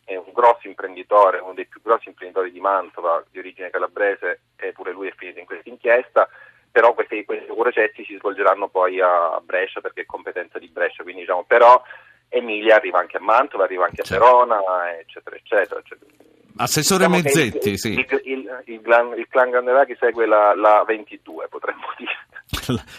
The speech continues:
Speaker 2: la Carpi su Zara Mantova. Allora,
Speaker 1: Esatto.
Speaker 2: eh,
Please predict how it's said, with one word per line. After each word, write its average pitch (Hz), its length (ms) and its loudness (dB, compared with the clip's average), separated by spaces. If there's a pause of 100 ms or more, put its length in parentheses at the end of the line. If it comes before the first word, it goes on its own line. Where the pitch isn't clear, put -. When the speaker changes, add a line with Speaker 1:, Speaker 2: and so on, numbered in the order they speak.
Speaker 2:
la 113 120 -2
Carpi 123 380 -2
su 107 180 -4
Zara 113 280 -2
Mantova. 87 500 -4 (240)
Allora, 139 680 2
Speaker 1:
Esatto. 120 80 -2
Speaker 2:
eh, 117 160 0